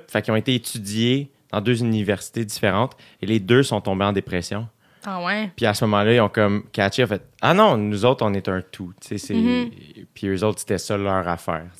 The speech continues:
Speaker 1: tu sais.
Speaker 2: Mhm.
Speaker 1: J'étais comme, « Oh my God, c'est quand même intense. »
Speaker 2: Ah ouais, mais nous, par exemple, on a, on a eu la même vie jusqu'au cégep, les mêmes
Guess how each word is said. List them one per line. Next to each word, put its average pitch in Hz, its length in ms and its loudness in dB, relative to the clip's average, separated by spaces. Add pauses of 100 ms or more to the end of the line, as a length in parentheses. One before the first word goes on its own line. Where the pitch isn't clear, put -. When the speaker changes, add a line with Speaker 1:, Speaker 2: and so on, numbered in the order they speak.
Speaker 1:
tu 98 80 -14
sais. 90 240 -8 (120)
Speaker 2:
Mhm. 233 360 -2
Speaker 1:
J'étais 90 160 -10
comme, « 85 160 -6
Oh 123 40 -6
my 107 160 -8
God, 92 200 -10
c'est - 100 -20
quand 82 80 -10
même 90 140 -8
intense. » 90 420 -14 (180)
Speaker 2:
Ah 233 160 -2
ouais, 254 120 -4
mais 214 200 -4
nous, 247 160 2
par 254 140 -2
exemple, 226 420 -4 (220)
on 202 220 -8
a, 196 280 -8 (420)
on 202 120 -6
a 196 100 -4
eu 214 100 0
la 220 120 0
même 202 200 -2
vie 202 280 -4
jusqu'au 202 360 -10
cégep, 202 500 -4 (400)
les 208 60 -10
mêmes 196 160 -4